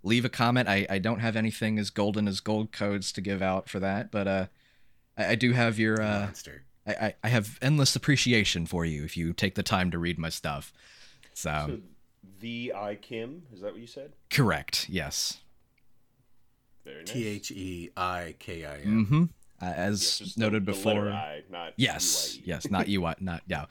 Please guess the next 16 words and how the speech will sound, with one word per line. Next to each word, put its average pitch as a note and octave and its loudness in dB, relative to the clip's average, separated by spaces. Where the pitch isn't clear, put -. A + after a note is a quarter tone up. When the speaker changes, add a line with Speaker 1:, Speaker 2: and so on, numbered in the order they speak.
Speaker 1:
I, A2+ 2
I'm B2+ 2
in C#3 4
the B2 6
Devolver G#2 4
Digital F2+ 0
Discord. F2+ 0
You F2+ -2
can F2 0
find E2 0
it C#2+ -2
linked E2 -4
on D#2 -2
my D#2 0
profile D#2 -2
there. D#2+ -2